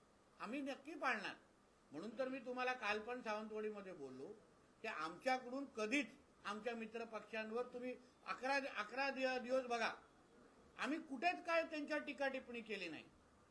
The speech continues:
आमच्यावर असंख्य वार झाले, आमच्यावर खालच्या पातळीची टीका झाली, सगळ्या उणीधुणी काढल्या झाल्या, पण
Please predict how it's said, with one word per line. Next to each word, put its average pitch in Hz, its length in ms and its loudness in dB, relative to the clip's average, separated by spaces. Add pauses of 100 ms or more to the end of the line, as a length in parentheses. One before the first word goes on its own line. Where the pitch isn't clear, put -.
(120)
आमच्यावर 226 440 2
असंख्य 294 440 2
वार 269 260 8
झाले, 240 320 4 (720)
आमच्यावर 233 460 2
खालच्या 214 340 2
पातळीची 277 480 0
टीका 277 320 2
झाली, 214 280 4 (840)
सगळ्या 240 260 4
उणीधुणी 294 480 2
काढल्या 277 360 4
झाल्या, 247 300 4 (280)
पण 220 100 -2